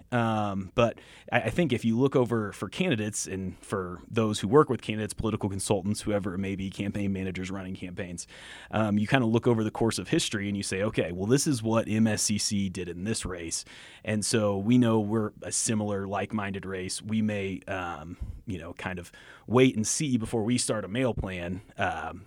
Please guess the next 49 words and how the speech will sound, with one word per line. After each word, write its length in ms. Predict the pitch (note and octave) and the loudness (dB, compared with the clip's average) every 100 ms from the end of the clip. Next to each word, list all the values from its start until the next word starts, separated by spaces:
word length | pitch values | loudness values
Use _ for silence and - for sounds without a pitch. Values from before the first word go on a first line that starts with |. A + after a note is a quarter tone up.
| - | -2
if 200 | A2+ - | -2 0
M 160 | G#2+ | -4
S 160 | G2 F#2 | -4 -4
C 140 | A2 | -4
C 280 | F#2 G2 F#2+ | -4 -4 -6
is, 180 | F2+ - - - - | -6 -10 -14 -20 -6
is 240 | A2+ A2 G2 | 0 0 2
dropping 420 | G2+ E2+ E2 D#2+ | 0 0 -2 -8
mail. 280 | C#2+ - - | -10 -12 0
Uh, 280 | A#2 G#2+ G#2+ | 2 2 0
the, 220 | B2 A2 | -2 0
the 140 | C3 | 0
one 220 | C#3 A3+ | 2 2
area 260 | F3+ D#3 D3 | 2 2 2
where, 380 | A#2+ A2+ A2 G2+ - - | 2 0 0 -4 -8 -4
you 140 | A2+ | -4
know, 160 | F2 F2+ | -4 -2
really 340 | A2 B2 A2+ | 0 2 0
kind 180 | A#2 G#2 | -2 -2
of 60 | |
without, 380 | G#2+ G#2+ G#2 F#2+ - - - | -2 0 0 -2 -6 -12 -6
without, 520 | G#2+ - G2 F#2+ - | -4 0 0 0 -4
uh, 280 | D2+ D#2 D2+ - - - - - - - - - - - | -8 -6 -10 -12 -20 -14 -14 -14 -20 -20 -20 -20 -14 -2
it, 440 | G#2+ G2 B2 G#2+ A#2 C3 | -2 0 0 -2 -8 0
the, 120 | C#3+ | 0
the 120 | C3+ | 2
law 220 | F3+ G#3+ E3+ | 4 6 6
is 120 | C#3+ | 4
unclear, 500 | C3 - C3 B2+ B2 | 2 2 0 2 2
but 200 | A2 - | 0 -4
we 300 | A2 C3+ C3+ | -2 0 0
try 260 | - B2+ | 0 0
to 60 | A#2 | 2
stay 140 | - | 0
on 60 | A2 | -2
the 60 | G2 | -2
safe 260 | A2+ A2 | -2 -2
side 380 | - G#2+ G#2+ G#2+ | 0 0 0 0
in 120 | G#2 | 0
making 260 | A2 G#2+ G#2+ | 0 0 -2
sure 180 | - G2+ | -2 -4
that, 180 | F#2 - _ - | -8 -14 _ -12
uh, 260 | E2+ D2+ D#2+ _ | -12 -12 -14 _
you 100 | G#2 | -10
know, 60 | F2+ | -6
we 160 | F#2+ B2 | 0 0
don't 160 | A2 | 0
share 220 | - G2 | -4 -6
polling 520 | F#2 - G2 F#2+ F#2 | -2 -2 0 -8 -10